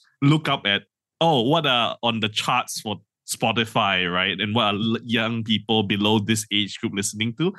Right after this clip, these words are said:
And you can listen to the very same music, and you can be, you can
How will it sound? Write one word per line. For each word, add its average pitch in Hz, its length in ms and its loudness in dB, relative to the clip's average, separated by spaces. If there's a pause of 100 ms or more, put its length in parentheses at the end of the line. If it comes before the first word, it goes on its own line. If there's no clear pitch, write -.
(240)
And 139 180 -2
you 233 260 4
can 107 240 -2
listen 117 320 0
to 101 60 -6
the 87 80 -6
very 113 380 0
same 110 420 0
music, 95 520 -8
and 98 140 -8
you 104 60 -8
can 110 200 -6
be, 104 300 -4 (420)
you 160 200 2
can 110 380 -4